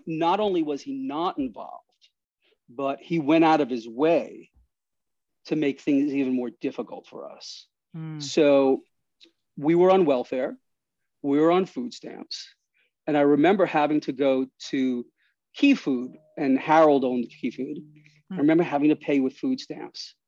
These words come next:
Speaker 1: and it was so embarrassing, you know?
Speaker 2: Hmm.
Speaker 1: Um, so what my dad did was, when Michael lived in the house, the Shada, with a machine gun in the closet,
Speaker 2: Hmm.
Speaker 1: um, he called up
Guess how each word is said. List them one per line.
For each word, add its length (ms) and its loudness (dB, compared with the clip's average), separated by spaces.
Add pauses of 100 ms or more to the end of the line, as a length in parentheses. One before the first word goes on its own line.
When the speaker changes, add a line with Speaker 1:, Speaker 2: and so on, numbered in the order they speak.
(520)
Speaker 1:
and 180 -2
it 40 -2
was 160 -6
so 640 -2
embarrassing, 680 -8 (680)
you 140 0
know? 320 0 (220)
Speaker 2:
Hmm. 80 -10
Speaker 1:
Um, 360 0
so 260 4
what 180 4
my 120 2
dad 460 0
did 300 -8
was, 440 -8 (500)
when 340 4
Michael 360 4
lived 200 2
in 80 2
the 60 0
house, 360 -6
the 60 -14
Shada, 440 0
with 160 -8
a 40 -4
machine 320 0
gun 140 0
in 80 -6
the 80 -12
closet, 440 -8 (320)
Speaker 2:
Hmm. 120 -8 (600)
Speaker 1:
um, 480 4 (360)
he 400 0
called 440 2
up 200 2